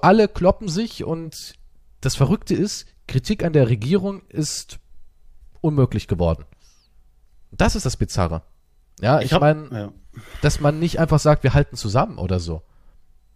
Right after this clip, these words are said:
Speaker 2: Eine Kritik ist, ich hab jetzt leider nicht den Link vor mir, nur aus dem Kopf und ich hasse sowas immer dann. Da wurde ja die Merkel eingeladen, ich weiß aber jetzt nicht mehr, bei welcher Talkshow, und, und sie hat gesagt,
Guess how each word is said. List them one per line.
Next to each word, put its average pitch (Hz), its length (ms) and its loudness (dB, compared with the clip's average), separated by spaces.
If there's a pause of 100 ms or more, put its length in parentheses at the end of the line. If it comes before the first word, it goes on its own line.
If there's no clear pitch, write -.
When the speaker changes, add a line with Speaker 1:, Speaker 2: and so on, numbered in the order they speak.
(320)
Speaker 2:
Eine 123 120 0
Kritik - 420 0
ist, 151 340 0
ich 135 200 -6
hab 170 120 0
jetzt 151 160 -2
leider 151 220 4
nicht 147 240 0
den 113 80 -2
Link 143 260 0
vor 143 240 -2
mir, 127 440 0 (200)
nur 127 280 2
aus 127 200 -4
dem 117 180 -4
Kopf 151 300 -2
und 113 140 -2
ich - 160 -4
hasse 139 220 0
sowas 110 260 0
immer 117 180 2
dann. 117 260 2 (1000)
Da 123 240 4
wurde 156 200 4
ja 151 140 2
die 127 140 -2
Merkel 131 400 0
eingeladen, 170 680 0
ich - 200 -14
weiß 160 220 -2
aber 156 120 4
jetzt 156 160 0
nicht 151 180 0
mehr, 131 100 2
bei 120 140 0
welcher 123 280 2 (400)
Talkshow, 127 360 2
und, 113 220 0
und 123 180 2
sie 147 260 4
hat 151 120 0
gesagt, 139 440 2